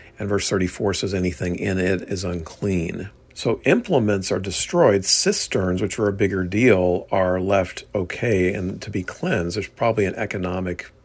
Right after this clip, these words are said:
piece of this. Likewise, food is destroyed, but clothing and tools, no, you, you let that go. Probably an economic motivation for that as well. There's also a distinction in this passage between dry and wet seed.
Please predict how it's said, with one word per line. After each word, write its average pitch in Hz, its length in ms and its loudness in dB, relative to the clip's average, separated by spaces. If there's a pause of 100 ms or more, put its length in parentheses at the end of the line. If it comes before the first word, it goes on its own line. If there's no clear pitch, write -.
piece 92 320 -2
of 78 140 -6
this. 85 380 -2 (400)
Likewise, 101 720 2
food 120 640 4
is 90 580 -2 (360)
destroyed, 95 640 -2
but 107 100 -4
clothing 107 460 4
and 90 100 -4
tools, 101 600 4 (240)
no, 107 380 0
you, 107 160 -6
you 92 200 -6
let 95 160 -2
that 92 200 -6
go. 90 260 -2
Probably 104 520 2
an 92 80 -2
economic 87 460 -6
motivation 90 600 -6
for 95 120 -12
that 92 200 -2
as 90 120 -10
well. 92 340 0 (280)
There's 139 100 0
also 269 400 4
a - 140 -2
distinction 117 600 2
in 98 100 2
this 95 140 0
passage 101 420 -2
between 110 340 0
dry 104 480 4
and 98 320 -2
wet 95 220 2
seed. 95 760 -2